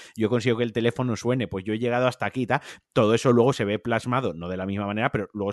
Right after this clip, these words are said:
en Death Stranding, esa, ese componente humano y de cooperación y de conexión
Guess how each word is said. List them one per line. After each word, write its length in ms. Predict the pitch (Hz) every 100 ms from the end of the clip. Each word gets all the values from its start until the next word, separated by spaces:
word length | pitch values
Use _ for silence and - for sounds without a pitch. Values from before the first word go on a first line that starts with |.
| 107
en 140 | 104
Death 160 | 95 -
Stranding, 560 | 95 - 110 113 135 -
esa, 400 | 101 - 113 - _ _ -
ese 180 | - -
componente 720 | - 123 110 117 120 120 117
humano 540 | 113 120 120 120 127 131
y 100 | 120
de 120 | 117
cooperación 580 | 117 104 107 101 110 127
y 60 |
de 100 | 127
conexión 560 | 117 110 101 - 113